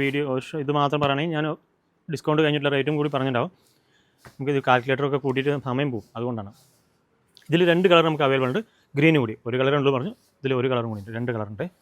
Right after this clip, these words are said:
ഇനി അടുത്തത് ഇത് നമ്മൾ പറഞ്ഞതല്ലേ, സിൽവർ കാണിച്ചു തരുന്നു കേട്ടോ. അടുത്ത ടിഷ്യൂവിൽ തന്നെ ഇപ്പോൾ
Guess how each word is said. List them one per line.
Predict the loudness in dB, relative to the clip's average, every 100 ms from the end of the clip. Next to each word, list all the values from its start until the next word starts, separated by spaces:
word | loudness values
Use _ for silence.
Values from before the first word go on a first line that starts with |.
| _ _ _ _ _ _ _ -6
ഇനി | 0
അടുത്തത് | 0 2 2 0 -6 _ _ -14 -14 _ _ _ _ -12
ഇത് | -10
നമ്മൾ | -6 -8 -10 _ -20 -20 _ _ _ _ _ -6
പറഞ്ഞതല്ലേ, | -4 -4 -6 -10 -16 _ _ _ _ _ _ _ -14
സിൽവർ | -10 -10 -6 -4
കാണിച്ചു | -2 -2
തരുന്നു | -4 -6
കേട്ടോ. | -12 -14 _ _ _ _ _ _ _ -6
അടുത്ത | -2 -2 -2
ടിഷ്യൂവിൽ | -4 0 0 0
തന്നെ | -4 -8 _
ഇപ്പോൾ | -6 -4